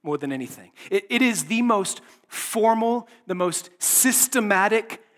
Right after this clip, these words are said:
exposition of the gospel that we find in any of Paul's letters. It is sheer gospel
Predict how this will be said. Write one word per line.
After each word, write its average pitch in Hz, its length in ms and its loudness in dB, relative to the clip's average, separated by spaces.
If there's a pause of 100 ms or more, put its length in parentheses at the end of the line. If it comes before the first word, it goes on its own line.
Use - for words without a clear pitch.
(120)
exposition 202 1000 -2
of 160 340 -4
the 180 100 0
gospel 139 800 -2 (500)
that 147 80 -8
we 143 80 -4
find 151 260 -8
in 131 220 -10
any 165 200 -6
of 143 120 -8
Paul's 127 520 -12 (640)
letters. 139 500 -10 (120)
It 190 100 -2
is 165 320 0 (300)
sheer - 480 -2
gospel 147 640 -6